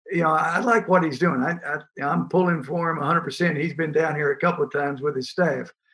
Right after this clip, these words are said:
and I visited with him, and, and, uh, I, I,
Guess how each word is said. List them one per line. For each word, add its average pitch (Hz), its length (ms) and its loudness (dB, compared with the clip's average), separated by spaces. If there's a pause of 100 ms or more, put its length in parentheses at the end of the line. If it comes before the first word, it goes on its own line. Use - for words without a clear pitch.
(400)
and 143 140 -6
I 139 120 -2
visited 143 480 0
with 131 180 2
him, 131 140 -2
and, 127 320 0
and, 127 340 -2
uh, 110 100 -8 (760)
I, 139 160 -2
I, 139 180 2